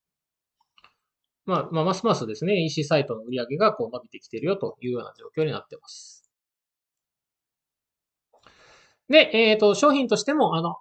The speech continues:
取り扱いのメインはとにかくカメラと時計ですね。まあ、ビッグカメラとか、えっと、ヨドバシカメラとかある中で、後からね、あの、出てきて、こう、成功するのかよというふうな感じで思われてたんですけど、ここはさっきも言った通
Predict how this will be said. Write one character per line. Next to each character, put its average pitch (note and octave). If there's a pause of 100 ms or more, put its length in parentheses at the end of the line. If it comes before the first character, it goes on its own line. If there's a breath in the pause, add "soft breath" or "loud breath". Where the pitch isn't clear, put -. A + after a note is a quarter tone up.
(120)
取 G#3
り G#3+
扱 G#3+
い G#3
の G3+
メ A#3
イ G3+
ン F#3+
は F3+
と B3
に D#4
か C#4
く D3
カ -
メ G#3+
ラ D3
と B3+
時 D3+
計 C#3+
で B2
す -
ね。 - (240)
ま G3+
あ、 F#3
ビ A3
ッ -
グ -
カ E4+
メ F4
ラ G#3
と C#3
か、 F3+ (280 loud breath)
え E3
っ E3
と、 D#3+ (960)
ヨ E3+
ド A3+
バ A3+
シ A3
カ A#3+
メ A#3
ラ D3+
と B2+
か -
あ D#3
る G3
中 C#3
で、 C3
後 C4+
か -
ら C3
ね、 C#3
あ D3+
の、 C3+
出 G3+
て G3
き -
て、 F3+
こ -
う、 C3+
成 G#3
功 G#3+
す -
る B3+
の B3+
か C3+
よ A#2
と -
い D#3
う G#3+
ふ G#3
う G3+
な B2 (300)
感 F3+
じ F3+
で F3
思 E3
わ A#3+
れ G#3+
て C#3
た B2
ん A#2
で -
す -
け F3
ど、 F#3
こ G#3+
こ D4+
は D4
さ D#4+
っ E4+
き C#4+
も E3+
言 C#3+
っ C#3+
た D3
通 E3